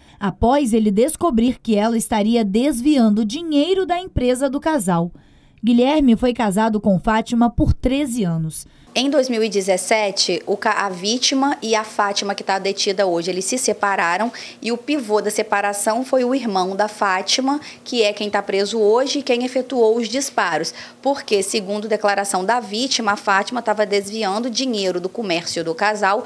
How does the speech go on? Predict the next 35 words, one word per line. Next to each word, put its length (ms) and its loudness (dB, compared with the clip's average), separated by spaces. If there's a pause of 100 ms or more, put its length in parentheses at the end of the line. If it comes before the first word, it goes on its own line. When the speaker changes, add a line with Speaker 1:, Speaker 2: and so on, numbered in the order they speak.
(260)
Speaker 2:
para 280 0
sustentar 560 0
o 60 2
irmão. 420 0 (320)
Isso 200 2
acabou 320 0
gerando 320 -2
muito, 320 -6
muitos 320 -6
conflitos, 720 -2
brigas, 540 -2
desgastes 680 -2
e 80 -2
fez 400 -2 (280)
com 180 0
que 140 -2
o 80 2
Guilherme, 500 0
vítima, 380 -4
se 120 -2
separasse 480 0
da 100 0
Fátima. 600 -6 (260)
Speaker 1:
O 100 0
irmão 260 2
de 120 -10
Fátima, 600 -6
Fábio 600 -4
Júnior 440 -6
Gonçalves 680 -2
da 120 2
Silva, 440 -4 (280)
teria 300 0
sido 260 -4
responsável 1040 -2